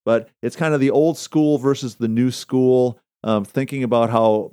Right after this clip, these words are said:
people like my generation and coaches of my generation and, and more of my mindset grew up with a leadership model that was very much the, "I told you to do it."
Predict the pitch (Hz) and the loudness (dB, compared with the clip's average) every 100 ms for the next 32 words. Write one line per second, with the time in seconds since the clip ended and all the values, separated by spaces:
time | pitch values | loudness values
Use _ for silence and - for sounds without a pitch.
0 | _ - 165 143 127 120 113 - - _ | _ -8 -2 0 2 2 0 -6 -20 _
1 | 104 110 123 139 135 120 110 110 107 - | -10 -2 0 0 0 0 2 2 0 -2
2 | 107 104 101 _ - 110 104 - 135 139 | -2 -4 -8 _ -8 -4 -4 -2 -2 0
3 | 127 110 113 104 95 113 113 113 101 110 | -2 -4 -2 -4 -2 0 0 0 -2 -2
4 | 110 107 - 101 98 101 101 98 104 117 | 0 -2 -2 -4 -4 -4 -4 -2 0 2
5 | 110 98 113 107 113 120 120 - 110 104 | 2 0 -2 0 0 0 -2 0 0 0
6 | - _ _ - 123 131 123 131 117 110 | -4 _ _ -4 2 2 2 0 0 0
7 | 139 156 156 151 117 113 113 117 117 107 | 0 0 -2 -2 -2 -2 0 2 2 0
8 | 107 110 107 98 117 123 117 117 113 - | -2 0 0 0 0 0 0 0 -2 -2
9 | 107 101 113 113 - 127 107 110 104 104 | -2 0 -2 -2 0 -2 0 -4 -4 -4
10 | 95 92 | -4 -6